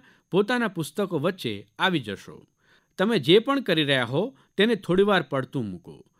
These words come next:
ઊભા થઈ બહાર જાઓ, રસોડામાં જાઓ, તમારી પસંદની જે ચીજ છે તેને જરા શોધો. તમને ભાવતા બિસ્કિટ મળી જાય તો ખાઓ, થોડું હસો, મજાક કરો. માત્ર પાંચ મિનિટનો જ કેમ ન હોય,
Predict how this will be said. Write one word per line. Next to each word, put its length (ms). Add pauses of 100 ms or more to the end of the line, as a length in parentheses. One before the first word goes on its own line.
(240)
ઊભા 280
થઈ 180
બહાર 320
જાઓ, 320 (320)
રસોડામાં 640
જાઓ, 280 (420)
તમારી 260
પસંદની 560
જે 180
ચીજ 320
છે 140
તેને 280
જરા 240
શોધો. 520 (600)
તમને 240
ભાવતા 440
બિસ્કિટ 480
મળી 200
જાય 200
તો 160
ખાઓ, 420 (380)
થોડું 380
હસો, 400 (420)
મજાક 420
કરો. 320 (360)
માત્ર 360
પાંચ 360
મિનિટનો 460
જ 120
કેમ 220
ન 80
હોય, 280